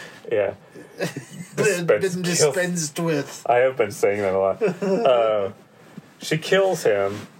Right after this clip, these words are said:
Speaker 1: or thinks he, and he's dead, and this is the Skeetster.
Speaker 2: Right, the Skeetster.
Speaker 1: And Jamie Kennedy is there. He's not dead, even though he's wounded. And Courtney Cox comes in, and he, and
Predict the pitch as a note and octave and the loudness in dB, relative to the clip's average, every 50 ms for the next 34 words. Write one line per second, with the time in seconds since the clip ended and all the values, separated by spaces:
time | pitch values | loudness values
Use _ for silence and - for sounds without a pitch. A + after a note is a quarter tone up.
0 | - - - - A#2 A2+ G#2+ - A#2 A2 G#2+ - - A2 - - - A#2 A2 A2 | -20 -14 -6 -4 -2 -2 0 0 -2 -2 -2 -6 -8 -8 -8 -4 -2 -2 -2 -2
1 | G#2+ G2+ G#2+ A2+ A2+ G#2+ G#2 - A2+ G2 F#2 F2+ F2+ F2+ F2 G2 - - - - | -2 -4 -4 -4 -4 -4 -2 0 2 2 4 2 0 -2 -2 -8 -16 -14 -12 -10
2 | G2+ F#2+ F#2+ F2+ - G#2 F#2 - - G2+ - - - - G#2+ G2+ F2 - - G2 | -6 -6 -6 -6 -6 -8 -8 -8 -10 -10 -10 -10 -10 -10 -10 -10 -10 -10 -8 -8
3 | G2+ F#2+ F#2+ - _ _ _ _ _ - B2+ A#2+ A2 - - - - - A2 G#2+ | -8 -8 -8 -12 _ _ _ _ _ -8 -8 -8 -8 -8 -12 -14 -14 -12 -12 -14
4 | G2+ - - - F#2+ F#2 F#2 - - - - _ _ _ _ - A#2+ A2 A2 G#2+ | -12 -12 -14 -14 -14 -16 -18 -20 -20 -20 -20 _ _ _ _ 0 2 2 2 2
5 | G#2+ G#2+ G#2 G#2 - - - _ - - A#2 A#2 A2+ A#2 A#2+ A#2+ - - B2+ A2+ | -2 -4 -6 -8 -10 -12 -16 _ -16 -6 0 2 2 2 2 -2 -2 2 2 2
6 | A2+ A2+ A2+ A2 A2 A2 G#2+ A2 A2 - - G#2 G2+ - - G#2+ G2+ G2+ G2+ G2+ | 2 2 0 0 2 2 0 0 0 0 -2 -2 -2 0 2 2 4 4 4 4
7 | G2 G2 G2 F#2+ G2 G2 F#2 G2+ G#2 G#2+ G#2 G2+ G2+ F#2 G2 G2+ G2 G2 G2+ - | 4 2 2 0 -4 -8 -14 -12 -8 -8 -6 -6 -6 -6 -4 -2 0 0 0 -2
8 | - G2+ G2 F#2 F2+ F2+ F2+ F2+ F#2+ G2+ - - - G#2 F#2 F#2+ F#2 F#2 F2+ F2 | 0 0 0 2 2 2 0 -2 -4 -8 -16 -14 -12 -10 -8 -8 -6 -4 -2 -2
9 | F2+ F2 G2 F#2 F#2+ F#2 F2+ F2 F2 F2 E2+ E2 - - _ - - - - _ | -4 -4 -6 -8 -6 -4 -4 -2 -2 -2 -2 -2 -4 -10 _ -20 -20 -20 -20 _
10 | _ - - - _ _ - - G#2+ G2+ F#2+ F#2 F2+ - - A2 A2 - G#2+ G#2 | _ -20 -20 -20 _ _ -10 -4 -2 -2 -2 -2 -2 0 0 0 2 0 -2 -4
11 | F2+ - A#2 G#2+ G2+ G2+ - - - - - - _ _ _ - - - F2+ F2+ | -2 0 2 2 2 2 -2 -8 -14 -14 -14 -18 _ _ _ -8 -4 -4 -4 -4
12 | F#2 F2+ F#2+ F2+ F2 E2+ E2+ F2 - - G2 G2 G2 F#2+ G2+ G#2 A2 - - _ | -4 -4 -4 -2 -2 -2 -4 -6 -6 -6 -6 -4 -4 -2 -4 -4 -4 -6 -10 _
13 | - A#2 G2 F2+ F2 E2+ E2+ E2+ E2+ F2 | -4 -2 -2 -2 -2 -4 -6 -8 -10 -12